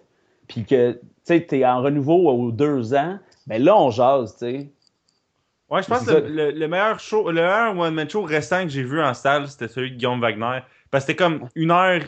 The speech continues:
Speaker 2: et demie ou et vingt, là. Puis tu sais, il y a pas de crise de décor ou de niaisage, là. Il y avait un tapis, un tabouret, un, un,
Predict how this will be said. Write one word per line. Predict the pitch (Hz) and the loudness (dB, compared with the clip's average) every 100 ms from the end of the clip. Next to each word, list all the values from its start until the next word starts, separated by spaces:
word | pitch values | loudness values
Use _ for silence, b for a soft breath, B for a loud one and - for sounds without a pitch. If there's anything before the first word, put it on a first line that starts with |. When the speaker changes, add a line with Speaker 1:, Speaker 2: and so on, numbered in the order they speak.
| - | -6
Speaker 2:
et | 147 151 | -6 -4
demie | 156 156 175 202 | -4 -2 0 2
ou | 156 | 2
et | |
vingt, | 131 127 160 208 | 2 2 0 0
là. | 202 202 - b b | -4 -6 -10 b b
Puis | - 147 | -10 0
tu | 214 | 0
sais, | 170 | 0
il | 151 | -2
y | |
a | 147 | 0
pas | 214 | 0
de | 175 - | 0 -2
crise | 180 170 | 0 2
de | 151 | 2
décor | 139 139 160 165 | 2 2 2 2
ou | 143 | 0
de | |
niaisage, | 139 131 127 156 160 | -2 0 0 0 0
là. | |
Il | 143 | 0
y | |
avait | 123 | 0
un | 139 | 0
tapis, | 147 143 165 | 0 0 0
un | 165 | -2
tabouret, | 139 127 120 143 147 | -2 -4 -4 -2 -2
un, | 131 117 | -4 -4
un, | 120 | -4